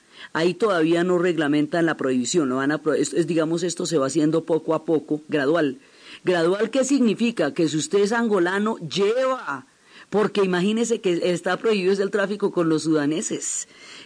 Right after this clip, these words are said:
Entonces, gradual significa que se aplaza el aliento y la vida de millones cada vez que solo un pedazo o una parte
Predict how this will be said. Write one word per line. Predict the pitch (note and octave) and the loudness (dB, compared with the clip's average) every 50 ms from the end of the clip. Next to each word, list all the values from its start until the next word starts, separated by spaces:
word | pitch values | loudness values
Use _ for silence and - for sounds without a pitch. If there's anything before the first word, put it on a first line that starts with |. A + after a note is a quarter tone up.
| - - | -2 0
Entonces, | E3+ E3+ E3+ F#3 F#3 F3+ E3+ G#3+ A3 G#3 - - | 0 0 2 0 0 0 2 0 0 0 -2 -4
gradual | F3 F3+ F#3 F3 F3 F3+ F#3 G3 G3+ G3+ | -2 -2 0 2 2 2 2 2 0 0
significa | - A#3+ G3 A3 G3 D3+ F#3+ G3 G3 - E3+ E3+ - - - - - - _ _ | -2 -4 -4 -4 -4 -2 -4 -2 -2 -2 -2 -2 -4 -10 -20 -20 -20 -20 _ _
que | - F3 D#3+ | 0 0 0
se | - - E3 D3+ | 2 0 0 0
aplaza | D3 C#3+ - F3+ F3 F#3+ G3+ G#3 G3 - - - - - _ _ _ _ _ _ - | 0 0 0 2 2 2 0 -2 -4 -4 -8 -10 -12 -14 _ _ _ _ _ _ 0
el | D#3+ D#3+ D#3 | 2 2 4
aliento | D3+ D3+ D#3 F3 G3 G3+ G3+ G3 F#3+ - G3+ G3 | 4 2 2 4 2 2 2 0 0 0 0 2
y | G3 | 2
la | F3+ E3 D3+ | 2 2 2
vida | D3+ D#3+ F3 F3 F3+ F3+ F#3 | 2 2 2 2 2 2 4
de | F3+ D#3 | 4 4
millones | C#3+ C#3 C#3 C3+ C#3+ F#3 F3+ D#3+ C#3+ C3+ C3+ - - - | 4 2 2 2 2 2 2 2 0 -2 -4 -6 -10 -8
cada | - E3+ E3 E3+ F3 F3 | -6 -4 -2 0 2 2
vez | F3 E3+ E3 - | 2 2 0 0
que | - E3+ | -2 -2
solo | D#3 - F3 E3 E3+ E3+ | 0 2 2 2 2 2
un | F3 E3+ | 0 0
pedazo | - E3+ D#3 D#3 D#3 D#3 D#3 - D3+ | 0 2 2 2 2 0 -2 -2 -2
o | D3+ | 0
una | D3 C#3 C3 C#3 C#3+ C#3 | 0 0 2 0 0 0
parte | - D#3+ D3 A#2 - - D#3 C#3+ | -2 -2 -4 -4 -2 -4 -4 -4